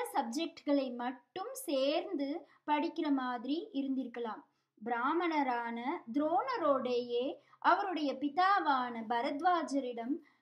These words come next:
க்ஷத்ரியனான துருபதன், அஹ், குருகுலவாசம் பண்ணியிருக்கிறான். க்ஷத்ரிய கிருஷ்ணரும் பிராமண குச்சேலரும் சேர்ந்து படித்திருக்கிறார்கள்.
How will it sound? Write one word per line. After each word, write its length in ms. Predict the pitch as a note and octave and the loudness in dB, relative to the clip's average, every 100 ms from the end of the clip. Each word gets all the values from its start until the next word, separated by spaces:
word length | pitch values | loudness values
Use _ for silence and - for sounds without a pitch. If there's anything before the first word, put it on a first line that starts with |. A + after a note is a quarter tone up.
| _ | _
க்ஷத்ரியனான 800 | - C#4+ - G#4+ G#4+ E4+ C#4+ B3+ A#3+ | 0 0 0 -2 2 2 2 0 -4
துருபதன், 580 | A3 C#4+ F#4 D4+ C4+ C#4+ - _ _ - | -2 0 2 0 0 0 -4 _ _ -10
அஹ், 240 | - A#3+ A#3 | -4 -4 0
குருகுலவாசம் 840 | C#4+ F4 G4 E4 C#4+ B3+ C4 B3+ E4 | 0 0 2 4 6 4 2 -2 2
பண்ணியிருக்கிறான். 680 | C4+ C#4 C#4 - A3+ G#3+ - _ _ - | 2 4 2 -2 -8 -8 -10 _ _ -2
க்ஷத்ரிய 520 | C#4+ A#3 - E4 F4 C#4 | 0 0 -2 -2 0 0
கிருஷ்ணரும் 680 | - C4 - F#4 F#4 D#4 D4+ G#4+ - _ - | 0 -6 -6 0 2 2 0 -2 -12 _ -4
பிராமண 560 | B3+ C#4+ D#4+ F#4 F#4 | 4 6 6 2 0
குச்சேலரும் 880 | D4+ C#4 C4+ F4 F#4+ F#4 C#4+ C4+ E4+ | -2 -4 -4 -2 -2 0 0 0 -2
சேர்ந்து 760 | - D#4+ D4+ F4 F#4+ D4+ C#4 F4 | -4 -6 -2 -2 0 -2 -2 -4
படித்திருக்கிறார்கள். 920 | - A#3+ D4 C#4 B3+ B3 A3+ G#3+ G#3 | -2 -2 -2 -4 -4 -4 -4 -4 -8